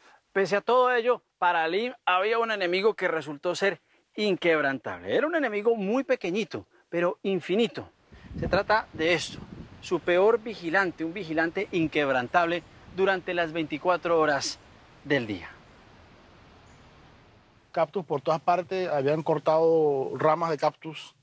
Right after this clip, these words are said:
Speaker 2: y habían tirado sobre el piso para no poder caminar. Porque como andaba descalzo, para yo caminar un metro o medio metro,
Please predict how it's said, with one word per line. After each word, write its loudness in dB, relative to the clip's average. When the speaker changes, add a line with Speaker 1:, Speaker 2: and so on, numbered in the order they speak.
Speaker 2:
y -4
habían 0
tirado 4
sobre -4
el -8
piso -6
para 0
no -6
poder 2
caminar. 0
Porque -16
como -10
andaba -2
descalzo, -4
para -4
yo -6
caminar 0
un -4
metro 0
o -12
medio 2
metro, 0